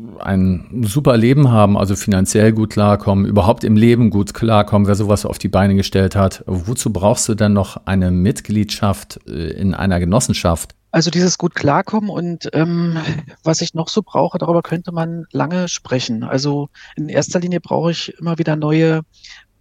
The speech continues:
Speaker 2: Möglichkeiten, Ideen mit Menschen in unterschiedlichsten Zusammenhängen zu entwickeln,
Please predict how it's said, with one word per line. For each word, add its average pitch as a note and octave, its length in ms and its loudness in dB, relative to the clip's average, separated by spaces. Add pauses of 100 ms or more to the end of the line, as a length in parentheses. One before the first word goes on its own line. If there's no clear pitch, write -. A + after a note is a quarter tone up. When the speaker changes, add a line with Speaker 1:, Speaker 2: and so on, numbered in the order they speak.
Speaker 2:
Möglichkeiten, E3 920 -2 (140)
Ideen D3 800 -4
mit D#3 260 -8
Menschen D#3+ 400 -2
in C#3 80 -4
unterschiedlichsten D3+ 1080 -6 (440)
Zusammenhängen C3+ 760 -4
zu C#3 520 -6 (560)
entwickeln, D#3 800 -4